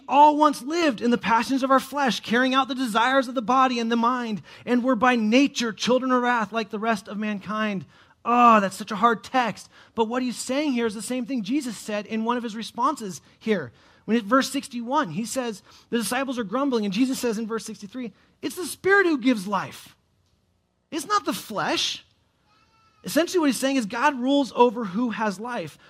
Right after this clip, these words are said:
We are flesh, and flesh can't create life. I am keenly aware of my own stupidity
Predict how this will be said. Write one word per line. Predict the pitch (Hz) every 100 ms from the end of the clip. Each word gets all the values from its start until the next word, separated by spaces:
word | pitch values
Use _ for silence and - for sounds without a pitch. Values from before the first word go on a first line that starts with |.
| _
We | 139 196 285
are | 240
flesh, | - 214 185 190
and | - 190
flesh | - 220 247 - - _ -
can't | - 233 233 - _
create | - 202 208 220 220 _ _
life. | - 214 208 131 - - _ _ _ _ _ _ _ _ _ _ _ _ _ _ _ _ _ _ _ _ _ _ _ _ _ _ _ _ _ _ 147
I | 180 185 - _ _ -
am | 165 160
keenly | - 214 214 160
aware | 131 135 139 117 113 _ _ _ _ _ _ -
of | 143 135 117
my | 143 131
own | 147 151 131 120 _
stupidity | - - 147 139 156 135 113 107